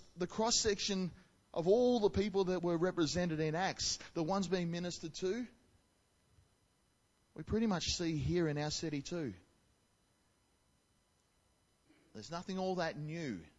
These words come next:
No curveballs in reality. Just look at about it. Look at the people we,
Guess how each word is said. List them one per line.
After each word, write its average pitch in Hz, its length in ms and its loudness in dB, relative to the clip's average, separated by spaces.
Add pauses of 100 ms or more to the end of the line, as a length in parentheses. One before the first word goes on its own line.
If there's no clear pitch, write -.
(500)
No 170 200 -6
curveballs 160 920 -4 (180)
in 139 120 -10
reality. 131 480 -4 (3500)
Just - 160 -6
look 233 160 2
at 269 80 2
about 127 220 2
it. - 60 -4
Look 254 180 -2
at - 140 -4
the 202 220 -2
people 214 400 -2
we, 156 220 0